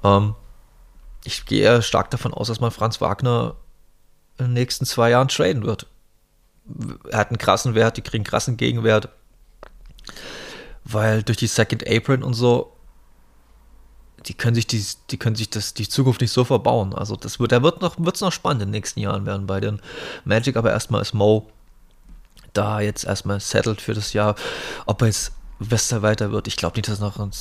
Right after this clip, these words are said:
Trade geben wird. Mal sehen. Ähm, mit Larry Nance habe ich letztes Mal schon gesagt, ich glaub, das war bloß so eine, so ein Gerücht, jetzt ist es bestätigt, dass er bei den Cavaliers unterschrieben hat. Äh, ach so, das, der Vertrag von Dennis kam ja raus. Äh,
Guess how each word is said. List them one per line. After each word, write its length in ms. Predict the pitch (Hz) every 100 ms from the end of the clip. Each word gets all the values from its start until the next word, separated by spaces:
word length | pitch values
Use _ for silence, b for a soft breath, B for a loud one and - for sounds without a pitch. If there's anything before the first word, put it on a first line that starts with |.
| - -
Trade 260 | - 104
geben 380 | - - 107 104
wird. 220 | 101 -
Mal 140 | 143 131
sehen. 240 | 110 - - - - - - - - - - -
Ähm, 260 | 117 110 107 B B B B -
mit 100 | 104
Larry 220 | 110 110
Nance 260 | 113 151
habe 80 | 104
ich 60 | 98
letztes 180 | 113 -
Mal 80 |
schon 240 | 165 175 180
gesagt, 300 | 156 156 123
ich 80 | -
glaub, 280 | 113 -
das 200 | - 107
war 100 | 110
bloß 240 | 110 110 -
so 80 | 107
eine, 240 | 104 104
so 160 | 107 104
ein 140 | 98 -
Gerücht, 360 | 113 135 147
jetzt 140 | 107 -
ist 100 | 104
es 140 | 104
bestätigt, 480 | - - 135 143 143
dass 140 | 127
er 40 | 127
bei 140 | 120
den 60 | 120
Cavaliers 320 | 123 120 123
unterschrieben 480 | 135 117 - 127 127
hat. 220 | 120 - B B B B B B B B B B B B -
Äh, 240 | 117 113 -
ach 60 |
so, 160 | - -
das, 120 | 117
der 120 | 113
Vertrag 320 | 110 - 120
von 100 | 110
Dennis 300 | 104 143 123
kam 200 | - 104
ja 120 | 104 98
raus. 360 | 101 101 - -
Äh, 240 | 101 98